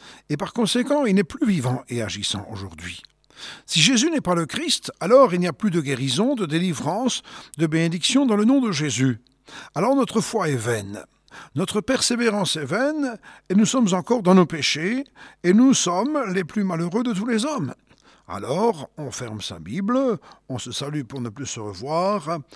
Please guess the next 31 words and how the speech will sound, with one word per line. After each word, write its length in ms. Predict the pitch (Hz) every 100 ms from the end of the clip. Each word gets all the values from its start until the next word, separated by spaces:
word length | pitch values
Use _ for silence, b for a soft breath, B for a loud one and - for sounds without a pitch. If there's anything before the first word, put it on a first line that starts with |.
| B B -
on 460 | 131 127 120 120
s'en 240 | - 120 104
va 320 | 110 160 175
pour 240 | 131 127
ne 100 | 123
plus 220 | 110 175
se 140 | 143 139
retrouver, 760 | 131 - 127 120 131 123 104
euh, 140 | 98 98
sur, 220 | - 80 110
sur 280 | - 123 -
ce 100 | 82
site, 420 | - 202 240 - 190 165 B B B -
on 60 | 139
va 140 | 151
vivre 280 | 165 143 113
à 40 |
notre 320 | 110 101 -
guise, 420 | 87 156 202 202 143
n'importe 560 | 147 139 135 127 123
comment, 580 | - 123 127 175 226 254 B B B -
une 140 | 127
vie 180 | 113 120
absurde, 640 | 120 - - 226 226 127
décousue, 880 | 101 135 - 277 107 180 226 240 240 - B B 123
sans 240 | - 190
se 100 | -
laisser 340 | 139 123 143 123
freiner 340 | - 113 107
par 180 | - 107
rien, 400 | 120 208 240